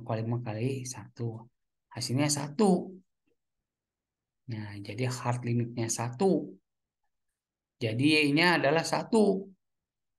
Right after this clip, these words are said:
Ini tidak sesuai dengan target. Targetnya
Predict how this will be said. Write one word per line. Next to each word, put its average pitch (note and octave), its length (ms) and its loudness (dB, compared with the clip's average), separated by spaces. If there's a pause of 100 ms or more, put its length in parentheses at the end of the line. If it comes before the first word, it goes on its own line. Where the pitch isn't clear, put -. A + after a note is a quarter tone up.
(360)
Ini F3 560 2
tidak C3+ 160 2
sesuai D#3+ 320 2
dengan D#3 320 2
target. D#3 560 2
Targetnya A#2 400 -4